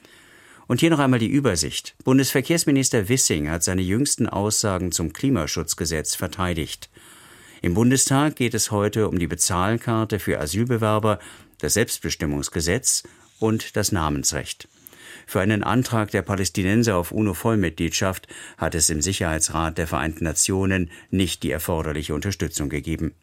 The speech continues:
Das Wetter. Im Norden stark bewölkt und etwas Regen, in der Mitte Auflockerungen, später teils sonnig und trocken, im Süden viel Sonne.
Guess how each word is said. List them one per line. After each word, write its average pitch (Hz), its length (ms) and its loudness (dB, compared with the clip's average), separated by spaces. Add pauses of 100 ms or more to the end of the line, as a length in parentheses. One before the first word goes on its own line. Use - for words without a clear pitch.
(1160)
Das - 180 2
Wetter. 170 320 2 (100)
Im 131 140 6
Norden 143 400 6
stark 139 360 0
bewölkt 113 500 2
und 101 120 0
etwas - 400 0
Regen, 107 540 2 (100)
in 110 100 0
der 95 100 2
Mitte 101 240 0
Auflockerungen, 123 840 2 (120)
später 80 480 -2
teils 71 280 -2
sonnig 78 300 -2
und 71 140 -6
trocken, 104 380 0 (360)
im 117 140 2
Süden 110 440 4
viel 101 300 -2
Sonne. 71 340 -2